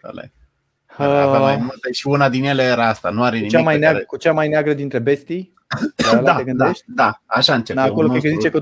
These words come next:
Speaker 2: totul este, totul este decepție, da? Acolo zice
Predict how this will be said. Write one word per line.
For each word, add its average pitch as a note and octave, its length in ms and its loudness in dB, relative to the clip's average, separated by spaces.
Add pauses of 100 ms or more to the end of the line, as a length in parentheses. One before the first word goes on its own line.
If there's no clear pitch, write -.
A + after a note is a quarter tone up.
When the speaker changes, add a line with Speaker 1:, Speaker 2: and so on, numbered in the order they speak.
Speaker 2:
totul F3+ 240 0
este, E3 240 -4
totul F3 240 -2
este D3+ 120 -8
decepție, C3+ 640 -4
da? G#2+ 60 0 (260)
Acolo A2+ 200 -4
zice A2 200 -4